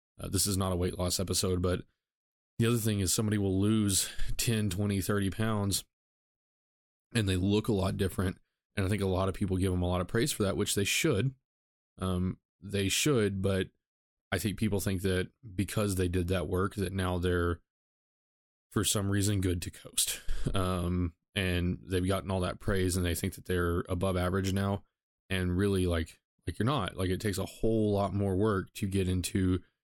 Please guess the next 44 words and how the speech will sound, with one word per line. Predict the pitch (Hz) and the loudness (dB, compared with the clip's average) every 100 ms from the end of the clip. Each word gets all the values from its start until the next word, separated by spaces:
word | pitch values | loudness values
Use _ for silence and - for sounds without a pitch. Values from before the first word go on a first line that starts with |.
| _ | _
an | 104 90 | -6 -2
actual, | 98 95 - 95 | -2 -2 -2 0
like, | 87 87 - | 0 -2 -4
above | 92 90 95 98 92 87 | -6 -4 -2 0 0 0
average | 87 92 87 - | -2 -2 -2 -2
specimen | - 90 101 87 85 82 _ _ _ _ | -2 -2 0 0 0 -4 _ _ _ _
when | 101 | -2
it | 92 | -2
comes | 95 90 - | -2 -2 0
to | 98 92 87 | 0 2 2
health | 95 90 | 0 -2
and | 98 90 | -2 0
fitness. | - - - - _ _ _ _ - | -2 -4 -8 -8 _ _ _ _ -6
Um, | 98 87 85 85 82 _ 101 | -2 0 0 -2 -4 _ -2
there | 104 95 | 0 0
are | |
still | - 113 90 - | 0 0 -2 -2
a | |
lot | 95 | -2
of | 95 | -2
things | - 98 95 | -2 -2 0
that | 92 | 0
I | 90 | -2
cannot | - 101 92 90 | -2 -2 0 0
do. | 92 117 - _ _ _ | 2 0 -6 _ _ _
Cannot | 107 92 92 | -2 0 0
do | 87 | 0
a | 87 | 2
pull-up. | 123 113 98 - - - | 2 2 -2 -6 -10 -4
Um, | 98 92 87 87 87 120 | -2 0 -2 -2 -4 -6
I | |
can | 92 | -2
do | 101 | -2
push-ups | - 110 95 92 | 0 -2 0 -2
now. | 104 92 101 | -2 0 -2
That's | 92 - - _ - | -2 -6 -10 _ -6
nice. | 90 92 - | -2 -2 -4
I | 95 | -6
can't | - 98 | -6 -4
do, | 101 95 | 0 0
like, | 90 - _ _ _ _ _ - | 0 -4 _ _ _ _ _ -6
a | |
real | 87 98 95 98 | 0 0 2 0
burpee. | - 95 92 104 110 | -2 -4 0 0 0